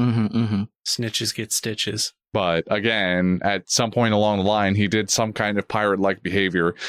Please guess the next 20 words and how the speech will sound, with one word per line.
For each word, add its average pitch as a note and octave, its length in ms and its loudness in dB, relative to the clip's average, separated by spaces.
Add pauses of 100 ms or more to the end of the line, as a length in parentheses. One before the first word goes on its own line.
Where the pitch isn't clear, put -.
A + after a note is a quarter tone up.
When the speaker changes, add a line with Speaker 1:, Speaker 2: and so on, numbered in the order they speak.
(140)
Speaker 3:
Maybe C#3+ 260 2
he, B2+ 180 0
like, A2 260 2
maybe C#3+ 240 2
he G#2+ 1040 2 (560)
was A#2 640 2
a, A#2 80 2
like, G#2 280 0
real A2 280 2
bad G#2+ 360 -2
guy, G#2 380 0
and G2 340 2
then F#2 420 2 (340)
something G#2+ 400 0
happened G#2 500 0
that G2+ 120 0
he A2 100 2
went, F#2+ 220 0
"Whoa, F2 480 2 (380)
maybe G2+ 720 2